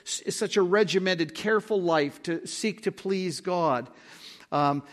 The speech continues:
for all of his knowledge as a teacher of theology, he, he talks about having a very disturbed conscience. And there was a phrase that he hated most of all, and the phrase was the righteousness of God.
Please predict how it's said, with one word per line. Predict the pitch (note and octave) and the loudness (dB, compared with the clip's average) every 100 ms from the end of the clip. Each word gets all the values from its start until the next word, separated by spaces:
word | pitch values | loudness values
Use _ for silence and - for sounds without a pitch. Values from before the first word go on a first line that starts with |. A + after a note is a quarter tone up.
| - - | -20 -4
for | - A3 | 2 6
all | A3 C4 C4 | 8 10 10
of | A#3 | 8
his | G#3+ E3+ | 2 4
knowledge | G#3 A#3 A3 E3+ E3+ | 6 8 8 6 2
as | D#3+ | -2
a | |
teacher | F3+ A3+ A3+ A3+ G#3+ | -4 -2 -2 2 4
of | F#3+ | 4
theology, | - G3+ F#3+ G3 G3+ D#3+ B2 C#3 C3+ - - - - - | 0 2 4 6 6 4 2 -4 -4 -12 -20 -20 -20 -18
he, | - G3 | -2 0
he | A3 G3+ | 2 -2
talks | - - B3+ - | -2 -4 -4 -4
about | G#3+ G#3+ | 2 2
having | D#3+ F#3 G3 G3 | 4 4 6 4
a | |
very | D3+ A#3 C4+ A#3+ | 6 6 8 4
disturbed | G#3+ - - C4 C4 B3+ F3+ | 2 2 2 4 6 6 2
conscience. | - A#3+ B3 A#3+ G3+ C#3+ B2+ - - _ _ _ _ _ _ - - - - | 2 6 6 6 2 0 -4 -10 -12 _ _ _ _ _ _ -20 -20 -20 -4
And | F#3+ | 2
there | G#3 | 4
was | G3+ F3+ | 4 2
a | |
phrase | - - A#3 C4+ D4+ D4+ - | -4 0 4 4 4 2 2
that | A3 | 2
he | F3+ E3+ | 2 2
hated | - - B3 D4+ A#3 E3+ D#3 | -2 -2 2 2 4 2 2
most | G3 A3 - | -2 -2 0
of | G#3 | 2
all, | G3+ G3+ E3 D3 | 6 6 6 4
and | D#3 | 2
the | E3 | -2
phrase | - A3 A#3+ G#3 F3+ | 4 4 4 2 2
was | F#3+ D3 | 0 2
the | E3 | 0
righteousness | D#3+ F3+ G3+ A3+ G3+ - G3 F#3 | 2 4 2 0 -4 -4 -4 -4
of | D#3 | -4
God. | D3 D#3+ D3 B2 A#2+ | -2 0 0 -2 -8